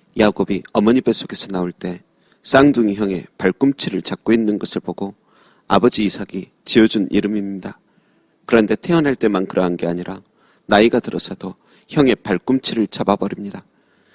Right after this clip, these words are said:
노쇠한 아버지를 속여 장자가 받아야 할 축복을 가로채버린 것입니다.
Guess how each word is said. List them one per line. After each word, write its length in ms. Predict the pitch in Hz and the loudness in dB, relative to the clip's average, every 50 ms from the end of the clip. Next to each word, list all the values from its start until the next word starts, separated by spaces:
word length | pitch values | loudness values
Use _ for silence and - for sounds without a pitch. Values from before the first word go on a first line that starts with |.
| _ _ - | _ _ 2
노쇠한 500 | 117 120 135 151 - - 143 117 107 - - | 6 8 8 8 8 6 4 4 2 2 2
아버지를 380 | 107 95 - 104 - - 90 | 2 2 2 0 -2 -2 -2
속여 380 | 98 - - - - - 98 92 _ _ _ _ _ _ _ _ - | -2 -4 -4 -6 -8 -8 -8 -8 _ _ _ _ _ _ _ _ -2
장자가 480 | - 131 120 131 143 - 135 - 107 | 2 4 4 4 6 4 4 2 2
받아야 440 | - - - 107 98 113 101 98 98 | -2 -2 -4 0 2 4 4 4 4
할 160 | 101 92 87 | 2 0 -2
축복을 540 | - - - - - 107 90 - 95 92 - _ _ _ _ _ | -2 -6 -8 -4 -2 -2 -2 -2 -4 -8 -8 _ _ _ _ _
가로채버린 580 | - - 107 123 - - - 110 120 - 98 104 | -2 0 2 2 4 2 2 4 2 2 2 -2
것입니다. 480 | - 104 - - 113 107 104 107 - | -4 -4 -4 -4 -4 -6 -8 -8 -12